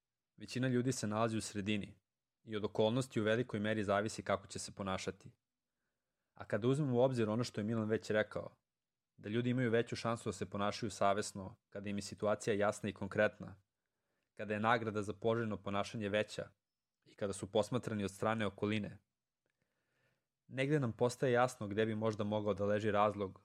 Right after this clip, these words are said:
zbog čega još uvek ne preduzimamo dovoljno kako bismo zaustavili klimatske promene. Ali na koji način onda to da prevaziđemo? Kako da efikasno prenesemo poruku da su klimatske promene važno pitanje,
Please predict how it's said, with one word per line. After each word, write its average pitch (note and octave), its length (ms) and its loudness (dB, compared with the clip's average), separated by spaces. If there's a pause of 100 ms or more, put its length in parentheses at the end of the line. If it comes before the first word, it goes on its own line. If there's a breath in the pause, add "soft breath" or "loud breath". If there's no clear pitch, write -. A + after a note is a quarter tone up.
zbog G2+ 260 -12
čega A2 220 0
još G2+ 180 -2
uvek A2 220 0
ne G#2+ 140 -4
preduzimamo G#2 540 -2
dovoljno G2 360 0
kako F#2+ 260 -6
bismo G2 240 -8
zaustavili F#2+ 440 -4
klimatske G2 400 -6
promene. F#2+ 480 -6 (800)
Ali A#2 200 -4
na A2 80 -2
koji C3 220 4
način B2+ 360 -2
onda A2+ 160 0
to A2 160 0
da G2+ 140 -2
prevaziđemo? G2 760 -2 (520)
Kako B2 240 -2
da A#2 120 4
efikasno B2 440 0
prenesemo G#2 500 -2
poruku G#2+ 520 0 (120)
da G#2+ 100 -16
su - 120 -16
klimatske A2+ 400 -2
promene A2+ 340 0
važno G2+ 380 2
pitanje, F#2+ 440 -8